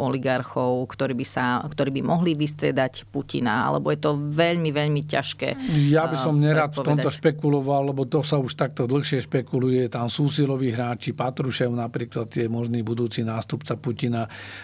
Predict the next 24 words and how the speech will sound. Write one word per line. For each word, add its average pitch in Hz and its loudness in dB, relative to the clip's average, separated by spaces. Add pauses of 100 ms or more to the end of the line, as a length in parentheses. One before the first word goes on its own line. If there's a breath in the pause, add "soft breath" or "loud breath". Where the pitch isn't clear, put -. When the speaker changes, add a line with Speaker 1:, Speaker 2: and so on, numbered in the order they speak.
(120)
Speaker 2:
A - 4
teraz 139 2
je 139 -2
to 123 0
o - -6
tom, 127 0
že 117 0
či 110 0
bude 147 4
ako, 135 -4
nastupovať 131 -2
ako 123 -4
korunný 131 2
princ 147 -2
Putina, 151 0
to 139 -2
znamená 127 0
s 117 -2
jeho 120 -2
konsentom 139 0
alebo 123 -2
s 120 -2
jeho 117 -2
odobrením, 156 0